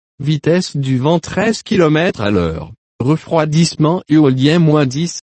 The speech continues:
Pression cent un point six kilopascal, et à la hausse. Conditions pour aéroport de Kim Mi, route à dix-huit heures,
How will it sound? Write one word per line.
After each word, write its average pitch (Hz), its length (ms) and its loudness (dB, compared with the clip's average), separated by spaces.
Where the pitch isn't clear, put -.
Pression 139 420 0
cent 160 300 -4
un 113 120 0
point 147 400 0
six 143 200 -6
kilopascal, 151 1080 0
et 120 120 2
à 113 100 0
la 107 180 -2
hausse. - 400 -6
Conditions 208 580 0
pour 151 180 0
aéroport 170 640 0
de 139 140 -2
Kim 190 400 0
Mi, 131 200 4
route 139 280 -2
à 117 100 0
dix-huit 147 480 -2
heures, 165 360 -2